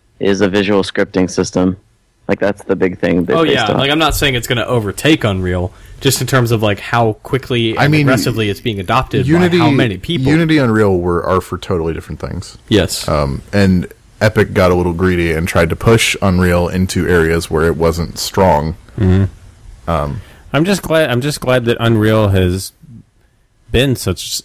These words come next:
Speaker 4: such a success, you know? I
Speaker 3: Why
Speaker 4: mean,
Speaker 3: is that?
Speaker 4: because it's, uh, it's an affordable, solid engine that's available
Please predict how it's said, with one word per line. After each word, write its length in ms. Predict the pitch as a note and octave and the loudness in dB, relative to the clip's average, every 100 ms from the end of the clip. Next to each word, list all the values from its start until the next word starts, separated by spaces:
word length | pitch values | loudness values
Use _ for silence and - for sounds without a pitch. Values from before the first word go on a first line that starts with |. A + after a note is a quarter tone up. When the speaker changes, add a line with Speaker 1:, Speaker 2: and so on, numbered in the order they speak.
| - | -10
Speaker 4:
such 340 | - G#2 - | -2 -2 0
a 60 | F#2 | -4
success, 560 | - - G#2 E2 - | -4 -2 0 0 0
you 60 | G2 | -2
know? 260 | F#2 G2+ B2 | 0 0 -2
I 80 | A2+ | 0
Speaker 3:
Why 60 | G#2 | 2
Speaker 4:
mean, 80 | G#2 | 2
Speaker 3:
is 80 | |
that? 220 | G2 F2+ - - - _ _ - | 0 -4 -8 -20 -20 _ _ -4
Speaker 4:
because 460 | B2+ F3 F3 D3+ | -2 2 2 2
it's, 300 | E3+ D3+ - D#3+ | 0 0 -2 2
uh, 380 | C#3 C3 B2 B2 - | 4 4 2 0 -4
it's 220 | C3+ - | -2 0
an 80 | B2+ | 0
affordable, 960 | A2+ - C#3+ C#3+ C3+ C3 B2+ A#2+ - | 0 -2 0 2 0 2 2 2 -2
solid 500 | - - A#2 B2 A#2 | -6 0 2 2 0
engine 500 | F2+ C3+ C3 D#2+ E2+ | 0 0 0 -2 -2
that's 200 | F#2 - | -6 -4
available 680 | G#2 G2+ G#2+ A2 D2+ D2 | -2 0 2 2 0 -6